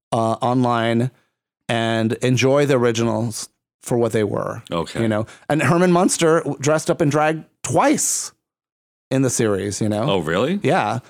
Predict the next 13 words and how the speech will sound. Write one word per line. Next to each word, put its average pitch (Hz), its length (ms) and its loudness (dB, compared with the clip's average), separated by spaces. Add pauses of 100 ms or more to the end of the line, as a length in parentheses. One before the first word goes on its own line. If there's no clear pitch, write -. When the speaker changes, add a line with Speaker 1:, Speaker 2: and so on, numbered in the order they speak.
Speaker 1:
There 151 100 4
was 180 160 6
one, 196 380 4
um, 156 400 2
where 147 240 4
he 151 200 0
gets 160 240 0
zapped 135 440 0
by 139 160 2
a 135 60 2
bolt 127 260 0
of 113 120 -2
lightning 156 560 0